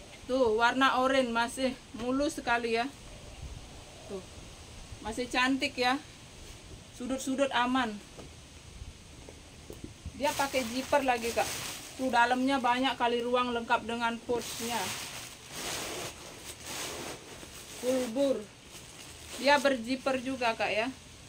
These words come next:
Berzipper. Tuh. Cantik banget ini.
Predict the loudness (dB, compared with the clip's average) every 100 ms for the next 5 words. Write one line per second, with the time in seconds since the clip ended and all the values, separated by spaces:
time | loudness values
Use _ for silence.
0 | -18 -18 -18 -18 -18 -18 -14 -14 -14 -14
1 | -4 0 0 0 -6 -6 -4 -2 -2 -4
2 | -10 -16 -16 -12 -6 -6 -6 -4 0 0
3 | -4 -8 -14 -18 -18 -8 -6 -6 -8 -18
4 | -18 -18 -20 -20 -6 0 2 2 4 6
5 | 6 4 2 2